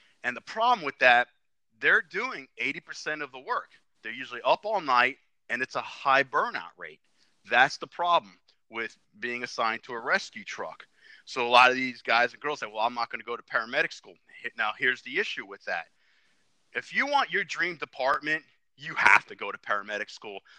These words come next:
That will significantly increase your chances of getting on. 'Cause I know here in the state of Florida,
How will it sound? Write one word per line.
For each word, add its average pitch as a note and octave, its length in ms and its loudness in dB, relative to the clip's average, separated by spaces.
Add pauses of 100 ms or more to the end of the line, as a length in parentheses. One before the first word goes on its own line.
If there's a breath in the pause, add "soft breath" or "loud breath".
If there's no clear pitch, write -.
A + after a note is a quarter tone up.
That G3 260 6
will F3+ 140 0
significantly E3+ 1200 -2 (100)
increase D3+ 540 -2
your C#3 100 -4
chances C3+ 480 -2
of A2+ 140 -8
getting A#2+ 280 4
on. G2+ 200 0 (180)
'Cause B2 140 -2
I F3+ 160 8
know G#3+ 160 0
here G3 180 -2
in F#3+ 60 0
the E3+ 80 -10
state E3+ 260 -2
of D#3 80 -6
Florida, F3 480 -4